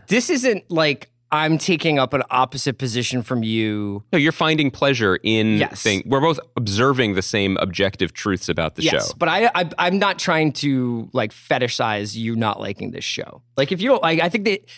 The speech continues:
Speaker 1: you not liking it, while there might be, like, uh, diminishing returns on stating the same thing over and over again,
Speaker 2: Yes.
Speaker 1: I do think
Speaker 2: He-
Speaker 1: that your criticisms are compelling.
Speaker 2: Here are my three notes from, from last night. Um, number one, ask yourself,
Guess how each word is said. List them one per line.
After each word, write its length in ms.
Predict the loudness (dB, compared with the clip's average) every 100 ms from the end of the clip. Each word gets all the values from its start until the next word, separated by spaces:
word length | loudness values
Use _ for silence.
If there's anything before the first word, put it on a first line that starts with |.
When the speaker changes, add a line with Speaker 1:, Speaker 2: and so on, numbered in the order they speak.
| -8
Speaker 1:
you 280 | 0 2 4
not 240 | 4 4
liking 340 | 2 2 2
it, 220 | 2 0 _
while 400 | 0 2 2 0
there 200 | 0 0
might 200 | 2 0
be, 260 | -2 -4 -4 -10 -6
like, 300 | -2 -2 -2 -2
uh, 240 | 0 0
diminishing 560 | -2 -2 0 0 -2 -2
returns 480 | -4 -2 0 0 0
on 120 | -4
stating 400 | -4 -2 0 -2
the 60 | -4
same 280 | -2 -2
thing 180 | -2 -4
over 300 | -2 -4 -2
and 80 | -2
over 240 | 0 2
again, 300 | 2 2 2 0
Speaker 2:
Yes. 340 | -2 -4 -8 -2
Speaker 1:
I 120 | 0
do 220 | 2 2
think 220 | 2 2
Speaker 2:
He- 60 | 2
Speaker 1:
that 80 | 0
your 260 | 0 -2 _ -12
criticisms 580 | -4 -2 -2 -6 -6 -8
are 60 |
compelling. 420 | -12 -10 -8 -4
Speaker 2:
Here 160 | 0 2
are 40 |
my 120 | 4 0
three 340 | 0 2 2
notes 440 | 2 0 -2 -8
from, 520 | -4 0 0 -2 -6 -10
from 180 | -6 -4
last 220 | -4 -6
night. 180 | -12 -16 _ _ _ _ _ -4
Um, 480 | -2 0 0 -2 -2
number 220 | -2 0
one, 320 | 2 0 -4 -10 _ _ _ _ _ _ _ _ _ _
ask 300 | -2 -2 -2
yourself, 640 | -2 -2 0 -2 -2 -10